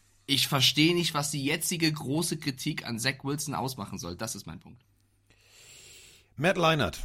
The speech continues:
Speaker 2: Ryan Leaf, David Carr, Joey Harrington, Jamarcus Russell, Kate McNown. Das sind alles Jungs, die richtig hoch weggegangen sind. Unter anderem Jamarcus Russell sogar first overall. Ähm, dagegen ist, äh, Zach Wilson ein guter Quarterback.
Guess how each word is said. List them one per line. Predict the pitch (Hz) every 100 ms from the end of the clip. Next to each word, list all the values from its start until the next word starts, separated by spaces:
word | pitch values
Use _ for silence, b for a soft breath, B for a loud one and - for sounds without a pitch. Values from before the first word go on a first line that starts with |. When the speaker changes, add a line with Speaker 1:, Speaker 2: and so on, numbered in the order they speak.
| - -
Speaker 2:
Ryan | 117 147 156
Leaf, | 143 95 - - - _
David | 113 120 127
Carr, | - 156 113 - - _ _ -
Joey | 131 175 139
Harrington, | 170 135 - 69 - -
Jamarcus | 110 127 147 147 -
Russell, | 139 - 78 - - -
Kate | - 196 -
McNown. | 175 - 139 139 175 87 62 - - B B B B B B B _ _ -
Das | 107
sind | 107
alles | 82 160 139
Jungs, | 139 147
die | 117
richtig | 98 117 - 123 113
hoch | 98
weggegangen | 92 - 60 65 65
sind. | - - _
Unter | 104 90 80
anderem | 143 127
Jamarcus | 98 90 87 - -
Russell | 90 - 104
sogar | 90
first | - 104 95
overall. | 98 101 - 71 - -
Ähm, | 98 92 87 87 80 67 _ _ _
dagegen | - 82 90 147 78
ist, | 120 - 120
äh, | 98
Zach | 90 85
Wilson | 80 73 - 80 -
ein |
guter | 92 92 85
Quarterback. | 160 117 67 -